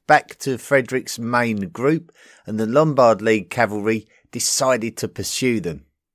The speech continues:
Inevitably, the Lombard League cavalry would stumble across the full German military headed by King Frederick Barbarossa himself. After some form of engagement, the Lombard League cavalry decided that it was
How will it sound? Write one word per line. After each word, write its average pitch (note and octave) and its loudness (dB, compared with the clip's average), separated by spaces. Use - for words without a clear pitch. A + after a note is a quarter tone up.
Inevitably, C3+ 0
the A2 -6
Lombard A#2 4
League A#2 0
cavalry A#2+ 0
would A2 -6
stumble C#3+ 2
across C#3+ -2
the A2+ -12
full D3+ 0
German G#2+ 0
military A#2 -4
headed C#3+ 2
by A2 2
King C3 -6
Frederick B2+ -6
Barbarossa A#2 0
himself. E2+ -6
After A#2 -4
some D#3+ 2
form E3 2
of A#2 -4
engagement, A2+ 0
the A#2+ -2
Lombard A#2+ 4
League A2+ 0
cavalry G2+ 0
decided G2+ -2
that G2+ -4
it G2+ -12
was G#2+ -10